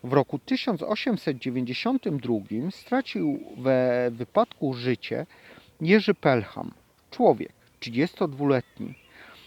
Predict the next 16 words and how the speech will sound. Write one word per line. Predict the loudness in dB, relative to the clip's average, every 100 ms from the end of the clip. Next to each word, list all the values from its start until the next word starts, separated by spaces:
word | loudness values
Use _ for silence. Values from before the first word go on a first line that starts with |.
| -14
bardzo | 0 4 4 2 -4 0 2 2 -2 -12 -20 -20 _ _ _ _ _ -20 -20 _ -2
trzeźwych | 4 4 2 -2
poglądów, | 0 2 4 2 2 -6 -14 _ _ _ -20 -20 -20 _
który | -4 2 4
na | 4 2
dwa | 2 4
lata | 4 0 -4
przed | -4 -6 -6
śmiercią | -2 0 0 -2 -4 -4 -4
raz | -2 2 2
był | 2 0 2
obecny | 4 4 2 -2 -4
na | -4
seansie | -4 -6 -2 -2 -2 -6 -10
z | -6
panią | -2 0 -2